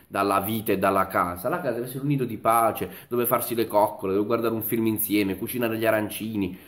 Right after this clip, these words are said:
eh, ridere, scherzare, cioè la casa è casa, l'ospedale è ospedale. Allora uno che fa: "Amore, ciao, vado al lavoro", oppure: "Mamma, ciao, vado al lavoro", benissimo.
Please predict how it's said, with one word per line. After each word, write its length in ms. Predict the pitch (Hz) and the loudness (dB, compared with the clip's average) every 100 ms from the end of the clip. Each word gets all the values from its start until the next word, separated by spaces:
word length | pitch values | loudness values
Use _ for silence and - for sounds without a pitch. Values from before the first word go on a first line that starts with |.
| - _ | -20 _
eh, 920 | 104 104 101 101 101 98 98 98 101 98 92 92 90 - 98 - | -4 0 0 2 2 0 0 -2 -6 -10 -14 -14 -14 -16 -16 -10
ridere, 560 | 101 107 139 127 107 101 | -6 0 4 4 4 2
scherzare, 580 | - - 131 - 120 113 | 2 2 2 2 2 0
cioè 120 | - | -2
la 180 | 92 110 | -4 -4
casa 280 | - 208 - | -4 -4 -4
è 100 | - | -6
casa, 400 | 87 - - - | -10 -10 -14 -10
l'ospedale 540 | 349 370 427 - 104 127 | -6 -4 -2 2 2 2
è 20 | |
ospedale. 600 | 117 110 95 87 87 87 _ _ _ | 0 -4 -4 -8 -10 -12 _ _ _
Allora 300 | 127 127 135 | 0 2 4
uno 180 | 165 151 | 4 4
che 120 | 143 | 2
fa: 160 | - 139 | 2 4
"Amore, 340 | 175 208 175 | 4 4 2
ciao, 240 | 165 196 147 | 6 6 8
vado 220 | 151 160 | 6 6
al 80 | 165 | 6
lavoro", 480 | 160 165 135 101 | 6 8 6 6
oppure: 320 | 104 104 135 123 | 2 0 0 4
"Mamma, 400 | 160 147 135 127 | 6 6 4 4
ciao, 240 | 160 135 | 4 6
vado 200 | 117 113 | 6 2
al 60 | 110 | 4
lavoro", 600 | 120 147 107 143 - - | 4 2 0 -2 -8 -18
benissimo. 560 | - 127 87 - 92 | -8 -6 -6 -6 -8